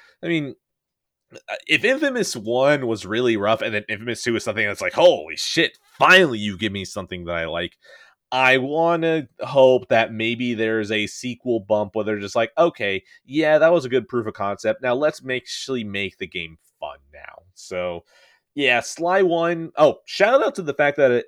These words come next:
it runs on Vita actually, like, really well. Like, it, this game on Vita, it, <sighs> okay, n-,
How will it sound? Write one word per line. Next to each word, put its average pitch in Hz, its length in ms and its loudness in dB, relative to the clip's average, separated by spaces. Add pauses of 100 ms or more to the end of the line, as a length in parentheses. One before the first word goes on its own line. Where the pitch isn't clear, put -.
it 120 160 -2
runs 117 320 -4
on 104 220 -2
Vita 104 360 -2
actually, 117 480 0
like, 95 220 -2 (100)
really 113 720 -10
well. 87 540 -6
Like, 95 220 -6
it, 143 260 -2 (320)
this 156 260 4
game 208 440 2
on 151 380 2
Vita, 151 560 -2 (720)
it, 165 320 2 (340)
<sighs> - 60 -8 (540)
okay, 143 300 4
n-, 156 320 -4